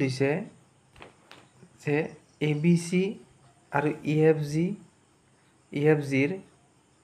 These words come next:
এ বি আৰু এফ ই বাহুত ক্ৰমে ডি আৰু এইচ দুটা বিন্দু। মানে, এ বি চি আৰু ই এফ জি দুটা ত্ৰিভুজ আছে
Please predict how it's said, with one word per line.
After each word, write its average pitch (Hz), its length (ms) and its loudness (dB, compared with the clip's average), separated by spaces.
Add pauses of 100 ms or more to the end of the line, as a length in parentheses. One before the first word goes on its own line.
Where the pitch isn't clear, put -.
(220)
এ 147 160 2
বি 151 220 0
আৰু 160 180 4 (120)
এফ 143 240 0
ই 160 160 0
বাহুত 135 420 0
ক্ৰমে 139 400 -2
ডি 135 240 -4
আৰু 135 160 6 (100)
এইচ 143 300 0
দুটা 127 340 -2
বিন্দু। 113 360 -2 (1080)
মানে, 135 200 -6
এ 135 160 -2
বি 139 180 -2
চি 147 160 -4
আৰু 151 240 2
ই 135 180 -4
এফ 135 160 0
জি 139 160 -2
দুটা 135 240 -4
ত্ৰিভুজ 127 400 -2
আছে 131 220 -2